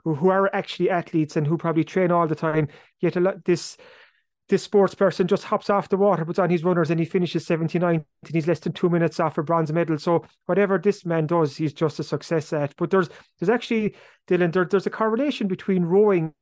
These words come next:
and high-performing, um, individuals. We look at, at the, the likes of Aoife Casey and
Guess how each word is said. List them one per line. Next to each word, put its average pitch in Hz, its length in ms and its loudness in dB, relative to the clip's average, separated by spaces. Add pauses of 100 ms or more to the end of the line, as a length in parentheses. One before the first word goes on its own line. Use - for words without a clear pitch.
(260)
and 160 160 -2
high-performing, 180 1040 0 (320)
um, 156 480 -2
individuals. 156 760 -2
We 175 120 0
look 180 220 -2
at, 170 140 0 (360)
at 165 220 -4
the, 202 400 -10
the 175 100 -4
likes 175 200 0
of 175 80 -4
Aoife 170 220 -2
Casey 165 480 0
and 151 200 0